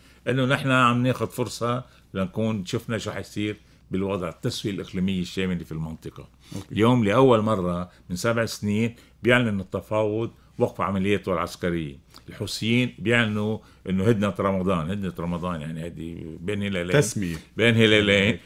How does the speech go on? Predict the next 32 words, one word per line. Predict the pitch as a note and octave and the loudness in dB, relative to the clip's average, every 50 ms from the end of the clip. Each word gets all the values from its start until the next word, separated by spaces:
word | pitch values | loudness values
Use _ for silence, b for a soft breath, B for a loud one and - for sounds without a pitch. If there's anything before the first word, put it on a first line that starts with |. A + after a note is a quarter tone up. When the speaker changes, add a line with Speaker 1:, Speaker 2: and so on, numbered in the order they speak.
| b b b | b b b
Speaker 1:
ليس-، | G2 A2+ C3+ D3 C3+ A#2 G2 - - | 2 2 4 2 2 -2 -4 -6 -2
اللي | B2 B2 A2 A2 B2+ C3 C3 | 0 0 2 4 4 4 4
هي | B2+ | 4
التبرير | B2 A2+ - - A2+ G#2 F#2 G#2 G#2+ C#3 D#3 D#3 C3+ G#2 F2+ F#2 G2 | 2 0 0 2 2 4 4 6 8 10 10 10 10 8 6 2 -2
إنه | G#2 G#2 G2+ G2 G2 | 0 0 2 2 2
وقف | G2 G2+ G#2 A2+ G2 - - G2+ | 2 2 2 0 0 0 -4 -2
عملياتهم | E2+ F2 G2 F#2+ F2+ F#2 F#2+ G2 F#2+ F2+ - F2 D#2+ D#2 | -2 0 0 -2 0 0 0 0 0 0 -2 -6 -8 -6
كمان. | - F2+ E2+ E2+ E2 D2+ - _ b b b b b b - D2 | -4 -4 -4 -4 -4 -6 -10 _ b b b b b b -16 -12
وحيصير | D2+ F2 - - - G#2+ G2+ - - B2 B2 - - C3+ | -10 -10 -10 -10 -10 -10 -8 -2 -2 -2 -2 0 -2 -2
في | B2 - B2+ A#2 | 0 0 2 2
عملية | G#2 G2+ G#2+ G#2+ G#2+ A2+ A#2 G2 | 2 2 0 -2 -2 -2 -2 -2
تبادل | - G#2+ F#2+ G#2 A2 G#2 F#2 G2 - | -2 -4 0 0 0 0 0 -2 -4
أسرى. | - F#2+ - - E2 C#2+ C2+ - b b b b b b | -4 -6 -6 -6 -12 -12 -12 -14 b b b b b b
حيفتحوا | - G2 G#2 A2+ A2 - - - - G#2+ G#2 G2 | -6 -4 -4 -4 -2 -4 -6 -4 -2 -2 -2 0
الميناء | G2 F#2+ F#2+ F#2 F#2 F#2 F2+ F2+ F2+ F2 F2+ G2 G#2 G#2 G#2+ G2+ | 0 -2 -2 -2 0 0 -2 -2 -2 -4 -2 -2 -2 -2 -2 -2
الحديدي | F2+ D2 - G2 E2+ G#2 G#2+ G#2+ F#2+ F#2+ G2+ G2+ G#2 | -4 -4 -6 -6 -2 0 0 0 0 0 -2 -2 -2
لل-، | G#2 F#2+ F2+ F2+ F2+ F2+ b b b b b b | -2 -2 -4 -4 -6 -10 b b b b b b
ال-، | - F2 F2+ F#2 F2+ | -6 -4 -2 0 0
المساعدات | F2+ F2+ F2+ F2 F#2 F2+ - G2+ F#2 F2+ F#2 F#2+ G#2+ G#2 F2+ | 0 0 0 0 -2 -4 -2 -2 0 0 2 2 0 0 0
الغذائية. | G2 F#2 F2+ G2+ F#2 F2+ G#2 G2+ G#2 G2 E2 D2+ | -2 -4 -4 -2 0 0 0 0 0 -2 -2 -4
في | D2 - G2+ | -4 -6 -4
بحث | F#2+ A#2+ - - - - | -2 -2 -2 -2 -6 -8
في | - G2+ | -8 -6
فتح | F2+ - A2 F#2+ E2+ F#2+ | -4 -4 -6 -6 -6 -6
مطار، | G2 F#2+ - - G#2+ G#2 G#2 F2 b b b b b b b | -8 -8 -6 -4 -4 -4 -4 -4 b b b b b b b
آه، | - F#2 F#2 | -4 -4 -2
صنعاء | F#2+ - G#2 F#2+ F#2 F#2 G2+ G#2+ G#2 | -2 0 -2 0 2 2 2 2 2
ورفع | F#2+ F#2 F#2 E2+ - G#2 | 2 -2 -2 -4 -6 -8
الحصار | F2+ - - - - G#2+ G#2 G2+ | -8 -8 -10 -6 -4 -2 -2 -2
عن | F#2 F2+ F#2 | -2 -2 -4
مطار | F2+ F2+ - - G2+ G2 F#2+ | -4 -6 -4 -4 -4 -4 -4
صنعاء. | - - F#2 F#2 F2+ F#2 G2 F#2 | -6 -6 -6 -4 -2 -4 -4 -6